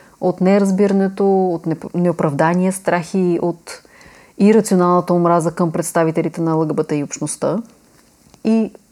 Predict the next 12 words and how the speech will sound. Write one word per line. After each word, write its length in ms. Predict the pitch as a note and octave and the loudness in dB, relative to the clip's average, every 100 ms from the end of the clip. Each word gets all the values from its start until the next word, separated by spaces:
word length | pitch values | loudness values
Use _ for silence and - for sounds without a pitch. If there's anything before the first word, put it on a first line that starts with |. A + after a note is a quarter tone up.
| - | -18
второ, 460 | - - B3+ A#3 B3+ | -2 2 4 4 0
защото 460 | A#3+ - G#3+ G3+ | -2 -4 -6 -6
съм 220 | - A3 | -6 -4
веган, 400 | F#3+ F3 E3 F3+ | 2 2 4 -2
последовател 640 | F#3+ F#3 F#3 E3+ D#3+ D#3+ F3 | -2 -2 -2 0 0 0 -2
на 220 | F3 F3 | -2 -4
аболиционистичния 800 | - D#3 D3+ - C#3 - F3 D#3+ | -2 -2 -2 -6 -8 -8 -6 -6
подход 540 | D#3+ - - - E3 D#3+ | -8 -10 -18 -6 -6 -6
към 80 | D#3 | -8
правата 320 | D3 C#3 F3 | -4 -4 -6
на 60 | |
животните. 640 | D#3+ D3 C#3+ - - - | -10 -8 -8 -8 -10 -10